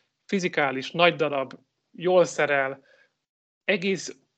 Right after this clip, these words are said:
jó intelligenciája van szerintem a játékoknál, mm, nem, ö, annyira fejlett azért még ez az, ezek az olvasási képességei, de az Iowa-n mindenki egy jó képzést kap, az egyik legjobb, ö, nevelőiskola a college fociban.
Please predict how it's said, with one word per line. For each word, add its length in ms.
jó 240
intelligenciája 600
van 100
szerintem 240
a 40
játékoknál, 960
mm, 600
nem, 460
ö, 320
annyira 800
fejlett 340
azért 180
még 120
ez 80
az, 100
ezek 360
az 260
olvasási 420
képességei, 680
de 140
az 80
Iowa-n 320
mindenki 320
egy 80
jó 140
képzést 400
kap, 160
az 80
egyik 180
legjobb, 440
ö, 320
nevelőiskola 1080
a 80
college 260
fociban. 480